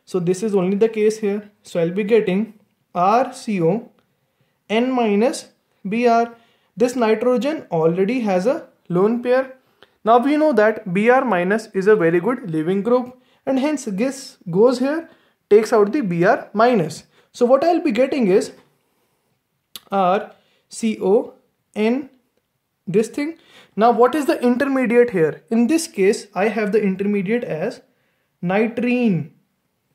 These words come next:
The, this thing can also be represented as R C O N and two dots, four dots actually, like this. So the nitrene can also be represented like this,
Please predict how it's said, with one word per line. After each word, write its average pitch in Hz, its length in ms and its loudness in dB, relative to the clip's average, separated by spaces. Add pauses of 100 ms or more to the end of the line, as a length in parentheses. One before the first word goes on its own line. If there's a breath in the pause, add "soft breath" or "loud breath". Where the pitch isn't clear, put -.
(960 soft breath)
The, 214 380 0
this 254 200 -2
thing 285 260 -4
can 269 160 -2
also 202 300 0
be 262 140 -2
represented 202 520 2
as 190 320 0 (300)
R 202 380 0
C 180 300 -6
O 208 280 -2 (680)
N 220 320 -4 (420)
and 214 300 -4 (200)
two 208 180 -4
dots, 170 280 -2
four 214 240 0
dots 175 280 -2
actually, 185 440 -8 (420 soft breath)
like 147 280 -4
this. 143 240 -6 (320)
So 240 160 -2
the 254 100 0
nitrene 240 460 -2
can 277 160 -2
also 240 300 -2
be 254 80 -4
represented 226 560 -2
like 196 240 -2
this, 320 300 -6